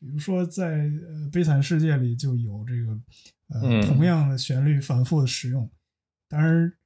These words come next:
Speaker 1: 呃，那个作品的问题我们就之后有机会再谈了。呃，在《剧院魅影》这个音乐剧里，我觉得就是它是完完全全的重复使用这个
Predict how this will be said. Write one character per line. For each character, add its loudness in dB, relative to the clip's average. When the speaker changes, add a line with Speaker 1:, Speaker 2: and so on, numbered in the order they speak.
Speaker 1:
呃， -6
那 0
个 4
作 2
品 2
的 2
问 2
题 -2
我 2
们 2
就 0
之 0
后 -2
有 -4
机 -10
会 -4
再 -8
谈 -16
了。 -12
呃， 0
在 2
《剧 -2
院 4
魅 4
影》 2
这 0
个 4
音 4
乐 4
剧 0
里， -4
我 -2
觉 0
得 4
就 -4
是 0
它 -2
是 -2
完 2
完 2
全 2
全 4
的 4
重 0
复 -2
使 -2
用 2
这 -4
个 -4